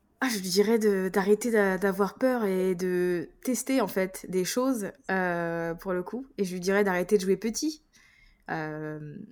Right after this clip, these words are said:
à cette Safia-là, ouais. Je lui dirais que c'est cool, la suite. Et que là, certes, c'est incertain. Tu sais pas ce que ça donne. Euh, tu t'amuses bien, mais, euh,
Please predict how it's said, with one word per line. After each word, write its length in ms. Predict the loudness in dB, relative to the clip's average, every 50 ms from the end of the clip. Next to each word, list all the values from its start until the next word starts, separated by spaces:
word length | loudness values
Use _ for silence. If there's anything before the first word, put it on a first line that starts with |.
| _ _ _ _ _ _ _ _ _ _ -20 -20 -12 -8
à 80 | -8 -6
cette 200 | -4 -6 -6 -4
Safia-là, 540 | -6 -6 -6 -4 -4 -4 -4 -2 -4 -4 -4
ouais. 160 | -6 -8 -10
Je 80 | -10 -10
lui 80 | -6 -4
dirais 200 | 0 0 0 0
que 500 | 0 -2 -2 -2 -2 -4 -6 -6 -8 -8
c'est 160 | -8 -8 -8
cool, 240 | -8 -6 -2 -2 0 0
la 120 | 0 0
suite. 460 | -2 -2 -4 -6 -8 -8 -12 -16 -14 -10 -10
Et 80 | -8
que 400 | -6 -4 -2 -2 0 0 -2 -2 -2
là, 200 | 0 2 2 2
certes, 360 | 2 0 -2 -2 -2 -4 -2 -2 -2
c'est 180 | -4 -4 -6 -6
incertain. 540 | -6 -4 -6 -8 -6 -4 -4 -4 -4 -4 -8 -14 -20 _ _ -20 -20 -20 _ _ -12
Tu 80 | -4
sais 140 | 0 0 2
pas 120 | 2 2
ce 100 | 0 0
que 100 | -2 -4
ça 180 | -2 0 0 2
donne. 320 | 4 4 4 4 2 0 -4 -6 -6 -4
Euh, 100 | -4 -4
tu 140 | -4 -2 0
t'amuses 340 | 2 2 4 2 0 -2 0
bien, 360 | 2 4 4 4 2 0 -4 -8 -8 -6
mais, 260 | -4 -2 0 0 2
euh, 340 | 2 2 2 2 0 0 -2